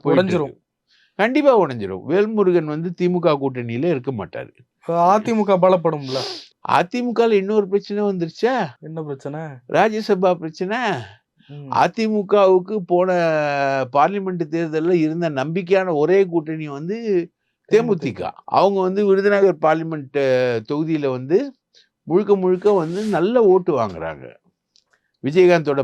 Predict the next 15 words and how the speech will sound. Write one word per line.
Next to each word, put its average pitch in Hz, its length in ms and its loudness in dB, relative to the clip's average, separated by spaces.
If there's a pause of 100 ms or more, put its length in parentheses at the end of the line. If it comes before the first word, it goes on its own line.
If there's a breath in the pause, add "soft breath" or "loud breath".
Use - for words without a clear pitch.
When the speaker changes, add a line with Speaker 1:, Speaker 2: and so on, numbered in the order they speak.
Speaker 1:
பையன் 175 320 -2
நல்ல 190 200 -2 (140)
ஓட்டு 160 220 -2
வாங்குறான். 156 380 -4
க்ளோ-, 175 260 2
ரொம்ப 180 140 -2 (100)
க்ளோஸா 165 400 -2
வந்து 139 160 -6 (100)
தோக்குறாங்க. 98 460 -8 (960 soft breath)
அவங்களுக்கு 233 500 2 (100)
அப்பமே 220 340 0 (120)
பேசப்பட்ட 185 500 -2 (880)
சங்கதி 160 440 -2
என்னன்னா, 170 260 -4 (100)
ராஜ்யசபா 196 420 2